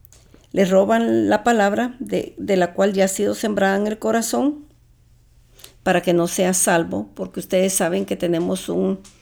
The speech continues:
un enemigo y él, cuando esta semilla cae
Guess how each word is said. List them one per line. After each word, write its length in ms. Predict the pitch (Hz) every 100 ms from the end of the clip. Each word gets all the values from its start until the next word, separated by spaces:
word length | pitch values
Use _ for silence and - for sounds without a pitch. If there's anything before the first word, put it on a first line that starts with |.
| _ - - - - - - _
un 120 | - 208
enemigo 680 | 220 233 214 196 269 - - -
y 280 | 190 175
él, 280 | 175 180 185
cuando 380 | - 185 175 170
esta 280 | 180 185 202
semilla 600 | 220 202 190 202 208 202
cae 380 | 208 185 196